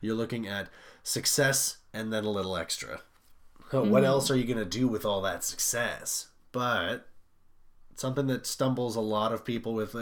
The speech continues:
Speaker 1: who are new to Age is that they want to pick the right things. They wanna make, like, wise decisions. So
Speaker 2: Mm-hmm.
Speaker 1: when they roll up four stunt points and then someone hands them a note card that's got, like, a, the list of thirty-seven stunts on it,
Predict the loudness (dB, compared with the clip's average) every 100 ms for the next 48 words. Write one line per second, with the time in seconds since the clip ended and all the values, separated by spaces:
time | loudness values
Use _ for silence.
0 | -2 -2 2 2 0 -2 -4 -4 -4 -4
1 | -6 -6 -4 -4 -4 -6 -4 -6 -4 -6
2 | -6 -8 -8 -8 -10 -10 -8 -6 -6 -8
3 | -12 -2 -2 -2 -6 -10 -8 -8 -8 -6
4 | -6 -8 -8 -10 -10 -12 -6 -6 -6 -8
5 | -2 2 2 0 -6 -4 -2 -4 -10 -20
6 | -8 -2 0 0 0 0 0 0 0 0
7 | 2 0 -2 -6 -2 0 0 0 -2 -4
8 | -4 -2 -2 -4 -4 -6 -6 -4 -2 -2
9 | -2 -4 -4 -4 -2 -4 -6 -4 -2 -2
10 | -4 -6 -2 -2 -2 -6 -6 -6 -8 -8
11 | -6 -4 -4 -4 -4 -4 -4 -4 -6 -4
12 | -4 -4 -6 -6